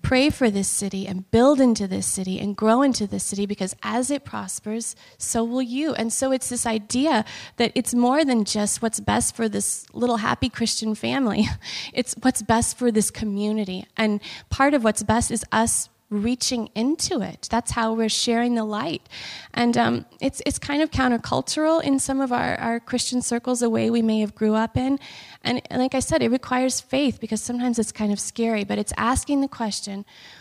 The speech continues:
"What is good for everybody? What is good for our community, not just,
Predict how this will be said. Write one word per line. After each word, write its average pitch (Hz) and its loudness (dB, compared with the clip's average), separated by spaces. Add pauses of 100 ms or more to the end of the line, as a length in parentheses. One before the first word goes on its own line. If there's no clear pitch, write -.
(120)
"What 240 2
is 320 2
good 208 -2 (1000)
for - -10 (100)
everybody? 202 -6
What 208 2
is 247 0
good 226 2
for 220 -6
our 208 0
community, 196 -2
not 202 -8
just, 196 -10